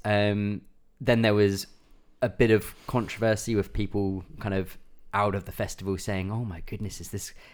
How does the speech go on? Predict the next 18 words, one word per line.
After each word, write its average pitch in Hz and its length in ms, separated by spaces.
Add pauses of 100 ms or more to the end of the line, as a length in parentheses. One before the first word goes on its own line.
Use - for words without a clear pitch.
(120)
is 92 120
this 110 240
like 104 220
a, 90 280 (540)
a 92 40
launch 110 460
pad 98 260
for 85 400 (120)
people 98 320
to 85 380 (120)
be 87 120
violent 98 600
and 85 160
be 85 280
horrible 98 600
based 90 340
on 90 80
this 82 220